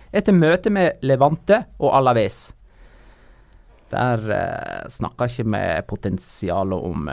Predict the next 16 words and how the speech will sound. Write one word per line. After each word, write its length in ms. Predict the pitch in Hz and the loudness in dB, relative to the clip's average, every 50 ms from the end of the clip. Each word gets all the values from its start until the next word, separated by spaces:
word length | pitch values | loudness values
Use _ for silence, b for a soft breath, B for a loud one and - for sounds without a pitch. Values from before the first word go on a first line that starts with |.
| 64 - | -8 -8
eller 540 | - 90 107 113 101 95 95 90 80 71 60 - - - - - - | -6 -4 -2 0 0 0 0 -2 -2 -4 -8 -12 -16 -20 -20 -18 -16
Champions 340 | - - 90 - 113 101 104 | -12 -10 -8 -6 -4 0 2
League-potensial, 800 | 120 131 127 123 - 113 110 - 101 92 92 - - 78 101 123 | 4 2 2 2 -2 -4 -4 -4 -4 -6 -6 -6 -6 -2 0 0
altså, 240 | 127 - - 95 95 | 0 0 -2 -4 -2
med, 400 | 101 101 98 92 90 87 82 - | -2 -4 -4 -4 -4 -4 -6 -6
med 180 | 98 101 92 92 | -6 -6 -6 -6
en 60 | 92 | -8
sånn, 260 | - - 90 90 92 85 | -8 -8 -8 -6 -6 -6
eh, 140 | 85 82 - - | -6 -8 -8 -10
åpning. 420 | - - _ - 80 80 - 113 b b b b b b b b b b b | -12 -12 _ -10 -10 -10 -10 -10 b b b b b b b b b b b
Eh, 380 | - 143 151 170 175 175 175 175 | 4 6 6 6 6 6 4 4
de 140 | 165 175 170 165 | 4 2 2 2
to 180 | - 180 180 175 | 2 2 2 4
kampene 600 | 180 160 156 143 - 175 165 160 160 156 147 143 | 6 4 4 4 6 4 4 6 4 2 2 2
jeg 40 | |
da 140 | 135 147 156 | 4 4 4